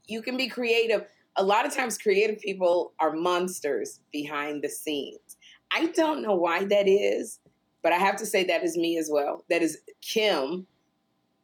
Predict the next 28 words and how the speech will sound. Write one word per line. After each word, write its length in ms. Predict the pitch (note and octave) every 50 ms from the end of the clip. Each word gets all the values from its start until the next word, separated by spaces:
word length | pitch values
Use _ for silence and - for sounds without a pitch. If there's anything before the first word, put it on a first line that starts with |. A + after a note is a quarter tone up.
| _ -
uh, 260 | E3 D#3+ D#3 D3 - -
as 240 | - E3 D3+ D3+ D3+
well. 440 | D3 D3 C#3+ D3 C#3+ D3 - - - _ _ _ _ _ _ -
And 120 | D#3 D#3
so 340 | - - F3 D#3+ D3+ D3+ - - _ _
the 80 | - F3
only 200 | F#3+ G#3 B3 C#4
reason 200 | C#4+ C#4+ C4+ C4
why 100 | A#3+ A3
Kim 540 | G#3 - - B3+ A#3+ C4 C#4 C4+ B3+ A#3+ - -
was 180 | F#3 F3+ F3 D#3+
not 180 | F3 E3+ E3+ E3+
a 20 | E3
monster 400 | E3 D#3+ D#3+ D#3+ D#3 - - E3
in 140 | D#3 D#3+ D#3
Saint 300 | D#3 - D#3+ D3+ D3 D3+
Louis 340 | D3+ D3 C#3+ C#3+ C#3+ C#3+ -
is 80 | D3+ D3
because 460 | D#3 D3+ - E3+ D#3 D3+ D3 D3 - - _ _ _ _ _ - -
my 200 | F3+ F#3 G3 G#3+
energy 400 | G3+ G3+ G#3 G3+ G3 F#3 F3+ F3+
was 160 | F3 E3 D#3+ E3
all 160 | D#3 D#3 D#3
the 80 | D#3+ D#3
monster 480 | D#3+ D#3 D3 D3 D3+ - - D3+ D3
that 140 | D3 D3+ C#3+
you 240 | C#3+ C#3 C#3+ E3 F3+
needed. 360 | G3 A3+ C#4 D#4 - - -